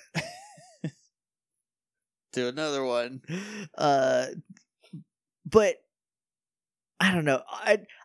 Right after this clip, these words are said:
Speaker 1: I don't like Hau, and I, he just gives me big Hau vibes, and I, I, so I'm like, "All right, I'm watching you, Hop."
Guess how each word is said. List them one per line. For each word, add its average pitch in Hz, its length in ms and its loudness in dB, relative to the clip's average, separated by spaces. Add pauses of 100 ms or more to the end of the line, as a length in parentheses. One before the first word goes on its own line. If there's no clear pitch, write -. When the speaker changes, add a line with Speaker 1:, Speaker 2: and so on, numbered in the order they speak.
(120)
Speaker 1:
I 247 80 6
don't 269 220 6
like 240 180 4
Hau, 190 480 4
and 175 120 4
I, 170 40 8
he 170 220 4
just 185 180 0
gives 202 160 4
me 175 120 2
big 147 260 4
Hau 139 240 6
vibes, 123 520 2
and 151 220 4
I, 143 260 4
I, 147 200 4
so 147 180 2
I'm 143 60 0
like, 139 160 2
"All 143 100 4
right, 139 160 4
I'm 135 80 0
watching 143 320 2
you, 113 140 -2
Hop." 110 320 2